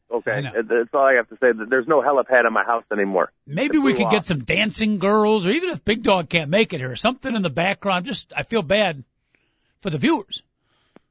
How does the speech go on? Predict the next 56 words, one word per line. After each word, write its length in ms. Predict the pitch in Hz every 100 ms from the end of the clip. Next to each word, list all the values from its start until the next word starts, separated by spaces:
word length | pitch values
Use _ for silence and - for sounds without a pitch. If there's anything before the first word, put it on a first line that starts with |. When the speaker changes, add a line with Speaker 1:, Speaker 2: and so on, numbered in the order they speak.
| _ _ _ _ _ _ -
Speaker 2:
I 40 |
mean, 100 | 156
the 60 | 165
Speaker 1:
Coach, 100 | 196
I 20 |
Speaker 2:
reason 220 | 247 190
Speaker 1:
don't 80 | 208
Speaker 2:
I, 180 | 185 180
the 120 | 165
reason 280 | 175 240 185
I 60 | 190
went 180 | 185 202
into 140 | 175
radio 420 | 170 262 208 156
is 100 | 156
'cause 160 | - 160
I 80 | 151
had 160 | 160
a, 80 | 156 175
you 100 | 180
know, 120 | 139
the 120 | 139
face 280 | 220 254 -
for 140 | 175
radio, 340 | 143 135 135 165
but 120 | 160
now 180 | 170 180
we're 140 | 170
on 100 | 151
live 260 | 156 160 131
webcast. 720 | 180 254 - 139 139 - 156 - - -
At 120 | 202
least 260 | 302 -
if 100 | 196
you 140 | 202 339
were 140 | 262
here, 140 | 170 160
Big 200 | 160 151
Dog, 220 | 165 170
we'd 200 | 180 165
be 80 | 180
a 80 |
little 180 | 170 196
bit 140 | 170 147
more 160 | 156
photogenic. 580 | - 165 143 127 165 135 _ _ _ _ _ _ _ _ _ _ _
Speaker 1:
I, 200 | 131 120
I 20 |
do 180 | 131 123
appreciate 520 | 110 131 117 - 101
that, 200 | - 92
Coach. 220 | - 95 -
Speaker 2:
<laughs> 60 | - - - -
Speaker 1:
You 80 | 160
know, 80 | 156
I, 200 | 139 151